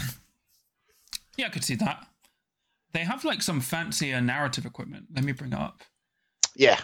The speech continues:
Speaker 2: and that's what
Speaker 1: Um,
Speaker 2: gave me hope, 'cause every time I st-, get a new book, I look at the narrative stuff and go, "That seems really cool." Never gonna use that. <laughs> 'Cause
Speaker 1: Yeah, they've,
Speaker 2: no ma-,
Speaker 1: like,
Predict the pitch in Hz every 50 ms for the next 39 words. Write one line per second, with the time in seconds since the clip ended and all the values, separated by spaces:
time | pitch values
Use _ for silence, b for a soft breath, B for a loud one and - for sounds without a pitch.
0 | - - - - 160 165 120 117 117 170 135 151 143 131 139 135 131 147 131 107
1 | - - - 113 - - - - _ - - 147 147 170 156 - 165 156 156 147
2 | 131 - - - - - - - 117 101 _ - - 127 110 123 123 127 123 117
3 | 110 107 110 _ - - 110 - - 107 113 123 123 - 160 - 131 120 123 123
4 | 120 113 - - - - 95 - 107 98 98 95 95 92 B B B B B -
5 | 170 156 - - 139 120 - 117 110 107 - - - 110 104 104 107 101 104 -
6 | B B B B B B B B B _ - 110 107 107 110 104 95 98 95 90
7 | 90 90 92 90 - - 95 101 - - - - - 190 170 - 196 180 - 143
8 | - - 156 139 - - - 196 202 160 123 151 151 151 - 160 156 - -